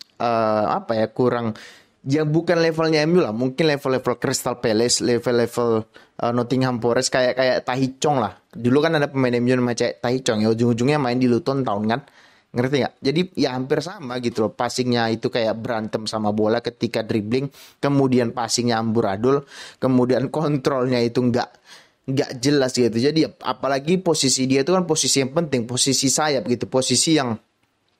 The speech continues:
yang menentukan, eh, yang menentukan bola itu akan masuk ke gawang atau nggak gitu kan. Karena pusat permainan Erik ten Hag itu kan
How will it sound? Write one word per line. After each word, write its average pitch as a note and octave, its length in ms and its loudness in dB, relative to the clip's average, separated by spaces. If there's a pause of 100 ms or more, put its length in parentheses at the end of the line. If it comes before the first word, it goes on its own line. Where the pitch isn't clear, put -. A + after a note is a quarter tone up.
(200)
yang C3 320 2
menentukan, B2+ 640 0 (560)
eh, B2 400 2
yang C3 240 0
menentukan B2+ 720 0 (240)
bola C#3 400 2
itu C3 240 0
akan C#3 240 0
masuk C3 240 -4
ke C3+ 160 0
gawang C#3 240 2
atau C3 160 -2
nggak A2+ 240 0
gitu A2+ 160 0
kan. G#2+ 160 -2
Karena D#3+ 320 -2 (240)
pusat D3 320 -2
permainan C#3 480 0
Erik C3+ 240 0
ten C3+ 160 0
Hag C#3 160 0
itu D3 160 0
kan F3+ 240 -2